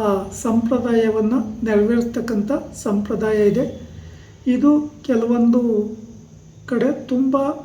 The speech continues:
ತುಂಬ ಅದ್ಭುತವಾಗಿ ನಡೀತಕ್ಕಂಥ ಪ್ರಕ್ರಿಯೆ. ಈಗ ಸ್ವಲ್ಪ ಮಟ್ಟಿಗೆ ಇದರ ವಿಶೇಷತೆ ಕಡಿಮೆ ಆಗ್ತಾ ಇದೆ. But ಇದನ್ನು ಸಾಮಾನ್ಯವಾಗಿ ಬಹುತೇಕ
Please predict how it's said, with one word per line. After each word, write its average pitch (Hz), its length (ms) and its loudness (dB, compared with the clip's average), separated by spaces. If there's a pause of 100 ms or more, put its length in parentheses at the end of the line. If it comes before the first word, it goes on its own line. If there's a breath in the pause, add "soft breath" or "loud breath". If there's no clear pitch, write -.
(260)
ತುಂಬ 233 340 0
ಅದ್ಭುತವಾಗಿ 240 1000 0
ನಡೀತಕ್ಕಂಥ 226 680 -2 (340)
ಪ್ರಕ್ರಿಯೆ. 214 840 -2 (500 loud breath)
ಈಗ 233 260 2 (640)
ಸ್ವಲ್ಪ 262 280 2
ಮಟ್ಟಿಗೆ 254 540 2
ಇದರ 240 240 0 (120)
ವಿಶೇಷತೆ 262 640 2
ಕಡಿಮೆ 226 380 0
ಆಗ್ತಾ 233 340 0
ಇದೆ. 202 380 0 (340 loud breath)
But 262 240 2
ಇದನ್ನು 285 560 2 (160)
ಸಾಮಾನ್ಯವಾಗಿ 262 880 2
ಬಹುತೇಕ 254 600 2